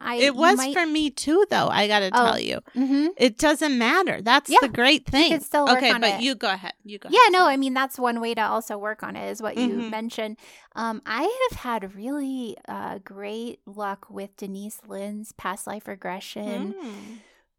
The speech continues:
Speaker 1: uh, meditations, and she has one on YouTube. I think it's, like,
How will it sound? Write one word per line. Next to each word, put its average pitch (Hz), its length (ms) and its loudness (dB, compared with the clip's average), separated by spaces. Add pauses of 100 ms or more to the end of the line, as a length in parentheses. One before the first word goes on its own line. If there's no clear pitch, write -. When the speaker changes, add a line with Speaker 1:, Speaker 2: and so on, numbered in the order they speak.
(140)
Speaker 1:
uh, 185 300 -8
meditations, 220 760 -2
and 214 220 -6
she 226 220 -6
has 349 500 -2
one 285 380 0
on 233 600 -4 (220)
YouTube. 214 640 -6 (180)
I 233 60 -16
think 277 260 -4
it's, 285 160 -4
like, 214 180 -4